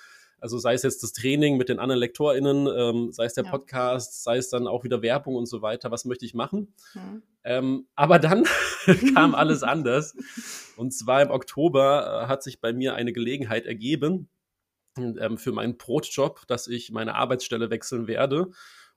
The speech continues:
Speaker 1: Und da das jetzt einfach ein sehr krasser Wechsel, Anführungszeichen, für mich wird, weil es, ähm, zwar in derselben Branche bleibt, aber ein anderes Produkt betrifft und so weiter, jetzt gar nicht ins Detail gehen,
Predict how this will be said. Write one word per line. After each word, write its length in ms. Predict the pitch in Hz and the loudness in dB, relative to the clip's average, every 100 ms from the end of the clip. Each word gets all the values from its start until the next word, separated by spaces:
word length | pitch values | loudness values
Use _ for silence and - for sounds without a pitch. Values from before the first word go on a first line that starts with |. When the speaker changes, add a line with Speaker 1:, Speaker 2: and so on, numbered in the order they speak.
| _ | _
Speaker 1:
Und 640 | 139 131 135 135 127 - 127 | -4 -2 -2 -4 -6 -8 -4
da 160 | 120 | -2
das 160 | 131 139 | 0 -2
jetzt 140 | 135 | -4
einfach 280 | 131 127 120 | -6 -6 -4
ein 140 | 127 117 | -4 -4
sehr 720 | 117 120 127 127 120 101 - | -2 -2 0 2 0 -2 -8
krasser 420 | - - 143 151 123 | -16 -8 -2 0 0
Wechsel, 380 | 175 - 208 | -2 0 2
Anführungszeichen, 760 | 160 127 135 127 123 113 120 131 | 2 -2 -4 -4 -4 -4 -4 -4
für 120 | - | -6
mich 260 | 120 135 113 | -6 -6 -4
wird, 400 | 135 185 - - | -2 -2 -4 -10
weil 180 | 101 110 | -6 -4
es, 180 | 113 - | -6 -6
ähm, 360 | 117 113 113 | -4 -2 -4
zwar 200 | - - | -4 -2
in 60 | 113 | 0
derselben 380 | 123 113 123 123 | 0 0 -2 -2
Branche 400 | - 117 160 160 | -2 -2 0 -4
bleibt, 400 | 131 131 147 113 | -4 -4 -4 -4
aber 200 | 110 117 | -4 -4
ein 120 | 110 | -4
anderes 340 | 107 117 110 - | -6 -8 -8 -8
Produkt 280 | 117 185 180 | -6 -4 -4
betrifft 320 | - 175 175 | -4 -4 -2
und 80 | 143 | -6
so 120 | 135 | -4
weiter, 260 | 127 139 123 | -2 -2 -2
jetzt 140 | 110 | -4
gar 100 | 110 | -4
nicht 220 | 123 - | -4 -6
ins 80 | - | -18
Detail 300 | - - 143 | -16 -10 -8
gehen, 240 | 139 143 | -6 -6